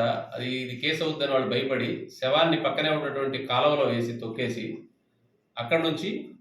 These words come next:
పారిపోయారు. వాళ్ళు వివిధ ప్రదేశాల్లో తిరుగుతా, ఎక్కడెక్కడో తిరుగుతూ ఉంటే మాకు వాళ్ళ మీద నిఘా పెట్టి వచ్చిన సమాచారం మేరకు నిన్న మధ్యాహ్నం వాళ్ళని అదుపులోకి తీసుకొని అరెస్ట్ చేయడం జరిగింది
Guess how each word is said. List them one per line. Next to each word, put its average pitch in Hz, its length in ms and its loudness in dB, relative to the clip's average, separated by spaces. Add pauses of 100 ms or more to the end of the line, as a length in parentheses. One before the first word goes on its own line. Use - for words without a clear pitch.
(120)
పారిపోయారు. 113 560 2 (480)
వాళ్ళు 135 240 2
వివిధ 135 300 -4
ప్రదేశాల్లో 147 500 0
తిరుగుతా, 131 640 -2 (840)
ఎక్కడెక్కడో 131 420 0
తిరుగుతూ 117 420 -2
ఉంటే 104 500 -8
మాకు 131 320 0
వాళ్ళ 127 240 2
మీద 143 180 2
నిఘా 131 280 4
పెట్టి - 580 -2 (160)
వచ్చిన 120 220 -4
సమాచారం 131 600 2
మేరకు - 480 -6 (420)
నిన్న 123 160 0
మధ్యాహ్నం 120 680 0 (440)
వాళ్ళని 113 400 0
అదుపులోకి 131 440 -4
తీసుకొని 117 720 -6
అరెస్ట్ 120 240 -6
చేయడం 113 320 -2
జరిగింది 107 560 -4